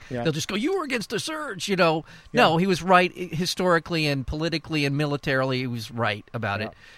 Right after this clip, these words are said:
Speaker 2: By the way, there's a personal angle to this as well. Hagel endorsed Barack Obama when he ran for
Speaker 1: Yeah, yeah,
Speaker 2: president in
Speaker 1: yeah. And that's what it's
Speaker 2: two thousand and eight.
Speaker 1: about.
Speaker 2: Yeah, it's
Speaker 1: That's
Speaker 2: just
Speaker 1: what
Speaker 2: a,
Speaker 1: all
Speaker 2: some
Speaker 1: this
Speaker 2: stupid petty
Speaker 1: huffing
Speaker 2: little
Speaker 1: and puffing's
Speaker 2: Yeah,
Speaker 1: about. And
Speaker 2: yeah.
Speaker 1: Hagel was playing the game, I think, too.
Speaker 2: Yeah.
Speaker 1: He's just sitting there and acting, "Oh, please don't torture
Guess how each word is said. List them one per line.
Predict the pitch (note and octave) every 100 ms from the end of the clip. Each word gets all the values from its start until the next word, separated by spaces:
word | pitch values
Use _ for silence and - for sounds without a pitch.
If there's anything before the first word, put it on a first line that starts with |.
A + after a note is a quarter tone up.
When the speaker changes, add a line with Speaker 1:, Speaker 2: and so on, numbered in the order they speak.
| -
Speaker 2:
By | F#3+
the | F3
way, | D#3 C#3+ C3
there's | C3
a | A#2+
personal | - D#3+ - C3
angle | A#2+ B2+ A#2+ A2
to | C3
this | A2+ -
as | A2+
well. | C3 A#2 A2 - -
Hagel | E3+ F#3 F3 D#3+
endorsed | C#3+ A#2+ C#3+ C#3 C#3+ C3+ A#2+ - - _
Barack | B2+ A#2+ A#2
Obama | - G#2+ A#2+ A#2 A#2
when | G#2+
he | G2+
ran | A2 A2
for | - C#3+
Speaker 1:
Yeah, | A#2
yeah, | A#2
Speaker 2:
president | G#2+ A2+
in | A2+
Speaker 1:
yeah. | G2+
And |
that's | - A#2+
what | D3
it's | G#2
Speaker 2:
two | B2+
thousand |
and |
eight. | A2+ A2+
Speaker 1:
about. | -
Speaker 2:
Yeah, | A3+
it's | B2+
Speaker 1:
That's | G3+ G3
Speaker 2:
just | D3+
Speaker 1:
what | D3+
Speaker 2:
a, |
Speaker 1:
all | C3+
Speaker 2:
some | C3 F#3+
Speaker 1:
this |
Speaker 2:
stupid | - - F3+ F3
petty | - D3+
Speaker 1:
huffing | D3+
Speaker 2:
little | D3 C3
Speaker 1:
and | A#2 A2+
puffing's | C#3 C#3 C3 G#2+
Speaker 2:
Yeah, | A#2+
Speaker 1:
about. | A#2 C#3+
And | F3+
Speaker 2:
yeah. | C#3+
Speaker 1:
Hagel | F#3+ F3+
was | D#3
playing | - D3+ C3
the | B2+
game, | B2 A2+ G#2+
I | G#2+
think, | A#2 G#2+
too. | B2 G2+
Speaker 2:
Yeah. | D3+ A#2 A2 -
Speaker 1:
He's | D3 C#3+
just | D#3 -
sitting | D3 C3
there | C3 C3
and | B2+
acting, | B2+ C3+ - B2+ B2 B2+
"Oh, | C3+ C3 C3
please | - C#3 B2+
don't | A2+ C3+
torture | A#2+ C3+